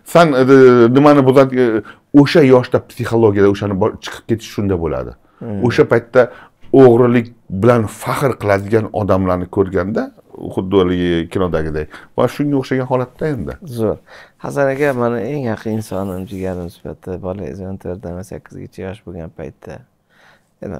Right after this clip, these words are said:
Speaker 2: Hasan aka, sizga aytaman, boshqalar eshitsin", deydigan.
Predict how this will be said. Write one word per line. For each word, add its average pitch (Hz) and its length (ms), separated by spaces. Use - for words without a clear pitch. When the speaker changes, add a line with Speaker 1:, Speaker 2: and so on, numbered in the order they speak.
Speaker 2:
Hasan 107 320
aka, 92 160
sizga 104 220
aytaman, 101 260
boshqalar 104 360
eshitsin", 95 340
deydigan. 87 460